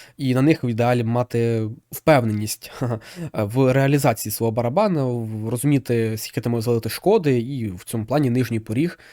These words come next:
е, може нам трошки допомогти в деяких окремих ситуаціях, раз в п'ятдесят боїв, але все одно. А, з цим розібралися. Далі переходимо до бронювання,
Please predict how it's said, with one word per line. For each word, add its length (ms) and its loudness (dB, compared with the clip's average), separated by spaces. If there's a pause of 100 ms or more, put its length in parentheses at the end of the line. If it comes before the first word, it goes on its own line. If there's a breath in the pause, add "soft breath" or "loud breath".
(460 loud breath)
е, 180 -2
може 260 4
нам 120 0
трошки 480 -2
допомогти 520 0
в 80 -6
деяких 320 0
окремих 320 -2
ситуаціях, 500 -4
раз 120 -4
в 40 -16
п'ятдесят 280 -6
боїв, 300 -4
але 140 0
все 180 -6
одно. 320 -6 (640 loud breath)
А, 160 -2
з 40 -8
цим 160 2
розібралися. 540 -2
Далі 180 0
переходимо 480 -4
до 100 0
бронювання, 600 0